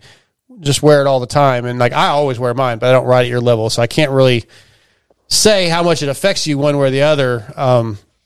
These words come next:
I trust 'em. You know, I believe in 'em. They've saved me after having three broken wrists. I start, I, I, I just won't ride without 'em. But anyway, I'm sorry, I, I interrupted you.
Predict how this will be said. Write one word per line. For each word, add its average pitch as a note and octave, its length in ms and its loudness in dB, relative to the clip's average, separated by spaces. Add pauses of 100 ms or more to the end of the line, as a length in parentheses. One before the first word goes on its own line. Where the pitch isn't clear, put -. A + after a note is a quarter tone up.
(300)
I F3 140 0
trust F3 380 -2
'em. B2 180 -10 (320)
You C#3+ 80 -4
know, C3+ 100 2
I C3+ 100 2
believe C3+ 280 -2
in B2+ 80 -2
'em. B2 120 -6
They've B2+ 160 0
saved C#3 340 2
me C3+ 380 -2 (340)
after C#3 320 -4
having B2 500 -4 (320)
three C3 180 2
broken B2 320 2
wrists. B2+ 440 2
I B2 100 0
start, B2 260 0
I, B2 260 -2 (760)
I, C3 200 0
I - 20 -4
just C3 180 -8
won't B2+ 160 -4
ride B2 160 -2
without B2 300 -2
'em. A#2 140 -10
But D3+ 140 4
anyway, B2+ 220 -2
I'm B2 120 -6
sorry, C3 220 -2
I, C3+ 140 2
I - 40 2
interrupted A#2+ 400 0
you. B2 120 -6